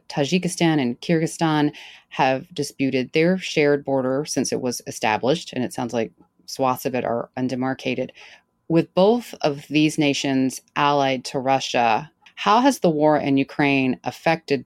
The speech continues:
them? And do you think their recent border clashes are influenced by Russia's invasion of Ukraine? Or is it just that there's just a vacuum and, and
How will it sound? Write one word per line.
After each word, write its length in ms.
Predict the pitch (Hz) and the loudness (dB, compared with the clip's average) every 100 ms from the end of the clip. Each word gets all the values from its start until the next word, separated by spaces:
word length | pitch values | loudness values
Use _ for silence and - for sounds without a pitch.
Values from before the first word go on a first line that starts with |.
| - | -8
them? 460 | 135 131 127 127 - - | -2 0 0 0 -2 -4
And 160 | 151 139 | -2 2
do 60 | |
you 140 | 143 139 | 2 2
think 340 | - 180 - 143 | 2 2 0 -2
their 300 | 147 143 139 | 2 4 4
recent 560 | 147 143 147 - 127 | 2 0 0 0 -2
border 360 | 139 139 139 131 | 2 4 4 -2
clashes 760 | - 135 135 135 131 127 - - - _ _ _ - | -2 0 0 0 0 -2 -4 -14 -20 _ _ _ 0
are 200 | 139 - | 0 2
influenced 840 | 156 160 - 156 147 143 135 - - | 0 0 2 2 4 4 0 -4 0
by 180 | 143 139 | 2 4
Russia's 560 | 139 135 147 135 127 | 2 2 0 0 -2
invasion 500 | - 135 139 139 143 | -4 0 2 2 2
of 100 | 131 | 0
Ukraine? 800 | 127 127 160 170 180 175 165 156 | -2 -2 0 4 6 6 6 4
Or 180 | 139 135 | 2 0
is 100 | 131 | 0
it 140 | 107 | -4
just 260 | - 131 - | -2 -2 0
that 220 | 131 123 135 | 0 0 -4
there's 260 | 127 123 | -8 -8
just 160 | 123 - | -8 -8
a 60 | |
vacuum 560 | 120 120 120 - 127 120 | -2 0 0 -2 -6 -4
and, 160 | 110 - | -6 -4
and 360 | 123 123 - | -4 -4 -6